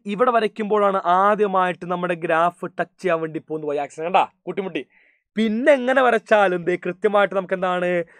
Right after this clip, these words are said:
y, നമ്മുടെ ഗ്രാഫും y ആക്സിസ് ദേ മീറ്റ് ചെയ്ത്, മീറ്റ് ചെയ്ത് പോകുന്നു. കണ്ടാ? ബാക്കി കംപ്ലീറ്റ് മീറ്റ് ചെയ്തു. അതായത് പൂജ്യത്തിൽ നിന്ന് അങ്ങോട്ട് മേപ്പോട്ട് കംപ്ലീറ്റ് പക്കയാണ്. അതായത് നമുക്ക് സീറോ ഇൻഫിനിറ്റ് ആണെന്ന് ഇവന്റെ റേഞ്ച് വരുന്നത്.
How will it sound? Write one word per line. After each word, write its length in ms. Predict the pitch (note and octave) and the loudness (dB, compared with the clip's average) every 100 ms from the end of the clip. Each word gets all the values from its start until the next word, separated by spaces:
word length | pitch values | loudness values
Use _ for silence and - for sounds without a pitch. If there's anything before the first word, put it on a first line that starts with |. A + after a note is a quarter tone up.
| _ _ E3 | _ _ 0
y, 120 | E3 E3+ | 2 0
നമ്മുടെ 420 | E3 E3 E3 D#3+ | 0 2 2 2
ഗ്രാഫും 680 | D#3 D#3 E3+ F#3+ - F#3 F3 | 0 0 2 0 -2 -6 -2
y 140 | E3 | 0
ആക്സിസ് 360 | E3 E3+ E3 - | 2 2 0 -4
ദേ 140 | E3 | -6
മീറ്റ് 320 | D#3+ D3+ E3 E3+ | -6 -6 -6 -8
ചെയ്ത്, 140 | D#3 | -8
മീറ്റ് 200 | D#3 D#3 | -10 -10
ചെയ്ത് 120 | D#3 | -10
പോകുന്നു. 300 | D3+ D#3+ G3+ | -6 -2 0
കണ്ടാ? 60 | G#3+ _ _ | 0 _ _
ബാക്കി 220 | C#3+ D3+ D#3 | -6 -6 -8
കംപ്ലീറ്റ് 320 | D#3 D#3 D3+ | -12 -12 -16
മീറ്റ് 140 | D3+ | -14
ചെയ്തു. 100 | C#3+ _ _ _ - | -14 _ _ _ 2
അതായത് 300 | D4 C#4+ C4 | 4 4 2
പൂജ്യത്തിൽ 520 | G3+ G#3 G#3+ A3 G3+ | -4 -4 -2 -2 -4
നിന്ന് 200 | F3+ F3 - | -2 -4 -4
അങ്ങോട്ട് 280 | E3 F#3 E3+ | -6 -2 -4
മേപ്പോട്ട് 600 | D3 D3 D#3+ - E3+ E3 E3+ | -4 -4 -4 -4 -8 -8 -6
കംപ്ലീറ്റ് 460 | E3+ F#3+ G#3+ B3 G3 - | -6 -4 -6 -6 -8 -2
പക്കയാണ്. 540 | - - F#3+ D#3+ C#3+ - _ _ G3 | -2 0 0 0 -2 -10 _ _ 0
അതായത് 200 | G3+ F3 | 0 0
നമുക്ക് 200 | D#3 C#3 | -4 -6
സീറോ 440 | B2+ D#3 D#3 D#3 | -4 -2 -2 -4
ഇൻഫിനിറ്റ് 420 | C#3 D#3+ - F3 | -8 -12 -12 -10
ആണെന്ന് 260 | D3 C3+ C3+ - | -10 -10 -14 -14
ഇവന്റെ 480 | C3 C3 B2+ B2+ A#2+ _ _ _ | -12 -12 -10 -12 -12 _ _ _
റേഞ്ച് 240 | A#2+ C3 B2 | -10 -10 -14
വരുന്നത്. 220 | A#2+ | -16